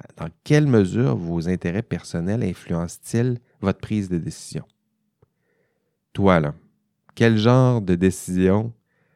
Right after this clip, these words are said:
as-tu prise dans ce genre de contexte ? Quel genre de décision as-tu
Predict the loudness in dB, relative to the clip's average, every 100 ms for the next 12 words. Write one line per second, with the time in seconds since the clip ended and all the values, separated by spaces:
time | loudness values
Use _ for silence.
0 | _ _ _ _ -8 -8 -10 -6 0 0
1 | 0 -2 -4 -4 -4 -2 -2 -2 -4 -4
2 | -6 -6 -14 -16 _ -20 _ _ _ _
3 | _ _ -4 -2 0 0 0 -2 -2 -4
4 | -4 -2 -2 -4